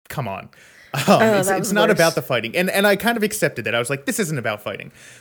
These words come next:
Speaker 1: But,
Speaker 2: Mm-hmm.
Speaker 1: um, so mon-, many of the missions were based around, like, "Follow this dude,"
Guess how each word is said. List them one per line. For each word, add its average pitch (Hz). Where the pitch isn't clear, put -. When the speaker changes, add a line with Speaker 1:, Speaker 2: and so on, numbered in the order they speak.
Speaker 1:
But, 156
Speaker 2:
Mm-hmm. 165
Speaker 1:
um, 120
so -
mon-, 196
many 165
of 156
the 143
missions 131
were 131
based 131
around, 120
like, 110
"Follow 226
this 151
dude," 120